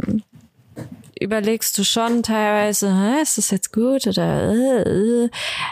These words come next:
Aber, ähm, ja. Also so langsam habe ich Gefallen an der Serie gefunden und find sie richtig, richtig gut und hab richtig Lust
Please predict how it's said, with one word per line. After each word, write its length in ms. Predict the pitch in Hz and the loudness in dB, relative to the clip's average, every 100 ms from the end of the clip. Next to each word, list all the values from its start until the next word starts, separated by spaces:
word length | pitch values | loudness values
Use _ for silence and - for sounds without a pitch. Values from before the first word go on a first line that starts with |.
| - _ _ - | -12 _ _ -4
Aber, 680 | 170 175 175 175 175 170 - | 0 2 2 2 2 0 0
ähm, 760 | 165 165 165 165 165 165 170 - _ _ _ _ _ _ | 2 2 4 4 4 4 2 -2 _ _ _ _ _ _
ja. 320 | 175 175 208 226 _ _ _ _ _ _ _ _ - - - | -2 0 0 -2 _ _ _ _ _ _ _ _ -10 -8 -4
Also 260 | - 196 214 - | -2 0 0 0
so 200 | - 220 | -2 0
langsam 720 | 208 247 254 262 254 247 240 | 0 0 0 0 0 0 0
habe 140 | 240 | 0
ich 80 | 220 | -2
Gefallen 440 | 226 - 202 202 185 | -2 -2 0 0 0
an 120 | 170 | 0
der 100 | 170 | 0
Serie 340 | 175 175 175 | 0 0 0
gefunden 420 | 175 170 180 175 180 | 0 0 2 2 2
und 160 | 180 | 0
find 300 | - 208 220 | 0 0 0
sie 220 | - 226 220 | 0 0 0
richtig, 800 | 208 196 233 - - 233 - - | 0 0 0 -2 -2 -2 -2 0
richtig 460 | 196 180 - 196 | 0 2 0 -2
gut 340 | - 175 185 180 | -2 0 2 2
und 120 | 175 | 0
hab 260 | 175 - - | 0 -2 -2
richtig 440 | 196 - 214 - | 0 0 0 0
Lust 320 | 202 202 - | 0 0 -2